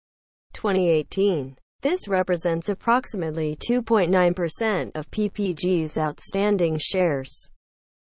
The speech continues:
P P G is one of the world's largest manufacturers and distributors of coatings and specialty materials,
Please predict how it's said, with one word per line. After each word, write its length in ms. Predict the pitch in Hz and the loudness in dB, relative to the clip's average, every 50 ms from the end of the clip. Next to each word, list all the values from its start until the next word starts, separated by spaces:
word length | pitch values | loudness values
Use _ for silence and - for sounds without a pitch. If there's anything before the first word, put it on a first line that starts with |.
| _ _ _ _ - | _ _ _ _ 0
P 160 | - 262 233 | 2 2 2
P 300 | 196 - 220 208 196 170 | 2 2 2 2 2 0
G 360 | 156 - 208 208 190 170 156 | 0 0 2 2 2 2 2
is 180 | 156 151 - - | 0 0 0 0
one 160 | 185 185 190 | 2 2 2
of 80 | 190 180 | 2 2
the 120 | 190 180 | 0 2
world's 440 | 175 190 196 196 190 190 175 - - | 2 2 2 4 2 2 0 -4 -4
largest 520 | 170 180 196 220 269 269 262 269 - - | 0 2 2 2 2 2 0 -2 -2 0
manufacturers 1080 | 240 220 208 202 196 175 156 147 139 - 160 147 151 - - - 175 160 156 156 156 - | 2 2 4 4 4 2 2 0 -2 -2 -2 -2 -2 -4 -4 -4 -2 -2 -2 -2 -2 -2
and 120 | 160 156 | -2 0
distributors 840 | 151 180 185 - - - 233 247 233 240 185 160 156 156 151 156 - | 0 0 -2 -2 0 0 0 2 4 4 4 4 4 2 0 -2 -4
of 160 | 165 151 - - | -6 -6 -4 0
coatings 540 | 214 220 233 240 208 160 147 143 147 - | 2 4 4 6 4 4 2 0 -2 -2
and 140 | 156 151 156 | -4 -4 -6
specialty 600 | - - - 233 247 247 - 226 185 - 190 180 170 | -4 -2 0 0 0 0 0 -4 -4 -2 -2 -2 -2
materials, 720 | 151 151 - - 165 156 151 151 147 143 143 139 139 | -2 -4 -4 -4 -4 -2 -2 -2 -2 -2 -4 -4 -6